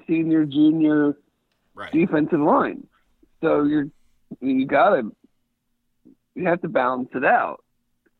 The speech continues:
Speaker 1: So it, it makes total sense in that regard. I mean, I was impressed. Just <clears throat> watch his highlight tape. Take highlight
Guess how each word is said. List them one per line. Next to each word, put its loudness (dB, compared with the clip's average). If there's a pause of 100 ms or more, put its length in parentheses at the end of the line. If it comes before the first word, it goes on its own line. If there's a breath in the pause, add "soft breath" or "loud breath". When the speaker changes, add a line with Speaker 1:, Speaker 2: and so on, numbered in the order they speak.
(1400)
Speaker 1:
So -4
it, -8 (100)
it -6
makes -2
total 0
sense 0 (1000)
in -2
that 2
regard. -2 (280)
I -8
mean, -2 (800 loud breath)
I 4
was 4
impressed. -2
Just -4 (680)
<clears throat> -16
watch -2
his -14
highlight -4 (300)
tape. -6 (680)
Take -4 (300)
highlight -2